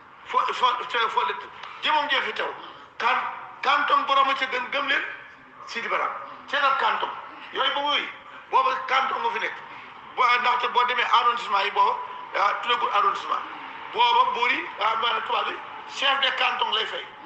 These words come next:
lay, lay taxawal. Mooy seet koo neex rek, mu ne yaay chef bu canton bi. Léegi bañ demee ñu bàyyi canton, ñu ne arrondissement. Bañ demee ñu folli arrondissement, dikk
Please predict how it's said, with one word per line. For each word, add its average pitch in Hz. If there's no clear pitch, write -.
lay, 240
lay 226
taxawal. -
Mooy 262
seet 262
koo 247
neex 247
rek, 226
mu 214
ne 226
yaay 233
chef 226
bu 214
canton -
bi. -
Léegi 254
bañ 247
demee 247
ñu 226
bàyyi 240
canton, 214
ñu 190
ne 214
arrondissement. -
Bañ 254
demee 247
ñu 233
folli 247
arrondissement, 233
dikk 233